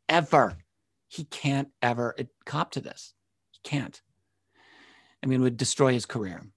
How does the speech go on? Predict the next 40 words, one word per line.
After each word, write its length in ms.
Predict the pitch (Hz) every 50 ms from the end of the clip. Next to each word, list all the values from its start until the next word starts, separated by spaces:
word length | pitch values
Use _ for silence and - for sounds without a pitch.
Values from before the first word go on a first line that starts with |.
| _ _
and 140 | - 117 113
maybe 220 | 110 107 104 95 90
more. 260 | 90 87 - - - _ _ _ _ _ _ _ _ _ _ - - - - _
So 100 | - -
all 220 | 160 160 175 180
of 60 | 165
them 120 | 151 151 143
are 60 | 131
terrified. 600 | - 123 107 104 110 - - - - - - - _ _ _ _ _ _ _ _ _ _ _ _
They're 140 | - 123 135
all 120 | 135 143
terrified 540 | 139 - 127 120 120 117 - 123 110 110 110
of 120 | 110 110 -
breaking 300 | 104 98 104 - 101 92
ranks. 500 | - - - - - - - - - -
And, 280 | - 90 - - - -
um, 260 | 90 82 - - - _ _ _ _ _ _ _ _ _ _ _ _ _ _ _ _ - - - - _
you 80 | - 311
know, 40 |
it's 100 | 339 240
like 120 | 247 277 226
in 80 | 302
the 60 | 226 208
mafia. 420 | 185 185 208 - 208 151 107 90 - _ _ - - - - _ _ _ _ _ _ _ - -
And 100 | 160 180
actually, 180 | 170 - 185
one 180 | 160 151 160 180
of, 120 | 190 180
one 160 | 143 160 196
of 180 | 220 214 170 147
these 300 | 160 156 143 139 131 - _ _
folks 420 | - - 185 165 113 - - -
in 120 | - 123 123
this 240 | 123 127 117 - -
community 400 | - 117 123 165 185 156 110 104
said 160 | - 175 202
to 60 | 202
me, 120 | - 104
it's 140 | 104 - -
like, 200 | 127 117 - -